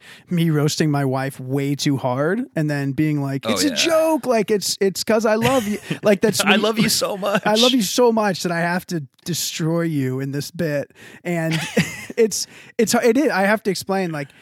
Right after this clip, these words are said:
Speaker 1: I didn't grow up with sisters. Like, this was, um, this, I grew up with two brothers, and we roasted each other, and that was, like,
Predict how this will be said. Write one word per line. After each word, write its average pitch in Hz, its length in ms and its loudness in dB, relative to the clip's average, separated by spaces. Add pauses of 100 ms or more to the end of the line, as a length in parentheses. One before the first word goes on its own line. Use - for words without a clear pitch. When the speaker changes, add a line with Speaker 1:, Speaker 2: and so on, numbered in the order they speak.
(220)
Speaker 1:
I 175 100 4
didn't 262 160 2
grow 233 120 2
up 220 100 -4
with 160 80 2
sisters. - 580 -8
Like, 147 160 -4
this 185 240 0
was, 190 420 -2 (360)
um, 147 420 -2
this, 170 380 0 (100)
I 151 140 0
grew 196 160 0
up 170 40 -2
with 165 140 -2
two 214 140 0
brothers, 180 640 0
and 147 540 -8
we 156 100 0
roasted 156 480 -2
each 127 220 -12
other, 107 400 -10
and 151 160 -6
that 165 160 -2
was, 165 180 -2
like, 143 500 -6